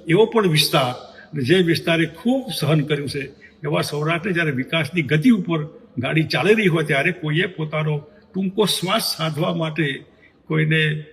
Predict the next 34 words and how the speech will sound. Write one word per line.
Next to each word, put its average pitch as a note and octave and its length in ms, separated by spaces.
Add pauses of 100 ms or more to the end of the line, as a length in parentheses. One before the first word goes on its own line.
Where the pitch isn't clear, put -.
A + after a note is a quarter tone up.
(140)
ગોંડલ D#3 400
આમ D#3+ 260
ને D#3 100
ગોંડલ D3+ 400
તેમ E3+ 340
ને D3+ 80
આ D3 120
પેલા D#3+ 380
ના D3+ 140
ઓલાના D3 440
નહીં C3 260
કરવું D#3 280
જોઈએ. F#3+ 320 (460)
બધાએ D3+ 320
જાળવી B2 480
જવું F#3 300
જોઈએ. A3 520
આ, - 140
આ, C#3+ 540
આ - 20
તણખો C3+ 600
ક્યારે D3+ 420
આગ C#3+ 220
બને D3+ 240
એ E2+ 80
કહેવાય C3+ 460
નહીં. G3 280 (420)
માટે C#3 180
ખમીરવંતી F#3 680
ભૂમિ C#3 320
છે, A2+ 140
વીરોની F3 480
ભૂમિ D#3 320
છે. B2+ 260